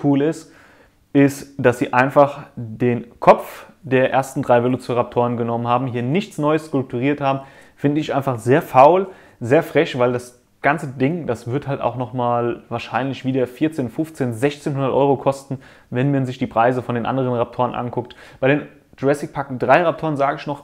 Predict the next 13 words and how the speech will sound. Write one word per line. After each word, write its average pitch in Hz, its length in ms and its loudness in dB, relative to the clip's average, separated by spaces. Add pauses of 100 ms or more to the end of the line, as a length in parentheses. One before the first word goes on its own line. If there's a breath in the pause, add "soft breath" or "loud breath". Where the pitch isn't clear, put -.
(140)
ja, 160 240 -2
okay, 196 400 2 (160 loud breath)
lass 180 160 6
ich 226 140 -4
mir 220 80 2
gefallen. 196 460 -2 (200 loud breath)
Dafür 147 280 4
hat 160 140 2
man 180 140 -2
aber 147 200 2
auch 147 220 0
eine 143 220 -2
wirklich 156 580 -2